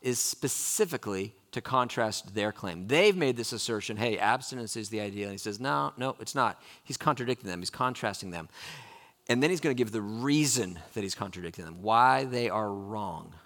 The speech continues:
Okay, here's what he, so his letter essentially goes like this. "You said it is good for a man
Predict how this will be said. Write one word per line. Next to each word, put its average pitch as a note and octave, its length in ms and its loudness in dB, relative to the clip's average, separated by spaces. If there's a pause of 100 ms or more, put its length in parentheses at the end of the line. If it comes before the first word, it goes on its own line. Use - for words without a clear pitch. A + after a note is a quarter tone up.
Okay, A2 160 -2
here's B2+ 260 -4
what C3 80 0
he, A#2+ 140 0
so C#3+ 120 0
his C3 140 2
letter F#3+ 220 6
essentially C#3 320 -2
goes A#2+ 180 -2
like G#2 120 0
this. G2+ 360 -4 (460)
"You F#3+ 360 4
said F#2 540 4 (280)
it C3+ 100 -2
is B2 100 2
good C3 240 4
for C3+ 140 2
a A#2+ 40 2
man A#2 480 0